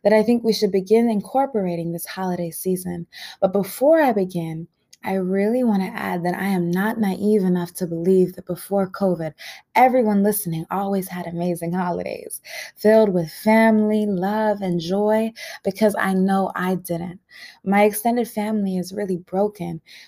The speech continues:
We made the best of what we could, but I haven't had a Christmas like in the Hallmark movies.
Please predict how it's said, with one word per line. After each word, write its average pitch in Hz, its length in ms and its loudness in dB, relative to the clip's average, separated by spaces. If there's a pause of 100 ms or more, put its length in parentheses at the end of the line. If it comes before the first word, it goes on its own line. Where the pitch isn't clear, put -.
We 214 120 4
made 269 280 4
the 240 60 2
best 262 400 4
of 214 100 4
what 208 160 4
we 190 140 -4
could, 294 420 2
but 208 80 6
I 208 80 6
haven't 269 380 0
had 254 240 0
a 202 60 0
Christmas 202 540 -4
like 185 160 -4
in 175 120 -6
the 170 80 -4
Hallmark 175 520 -4
movies. 160 640 -10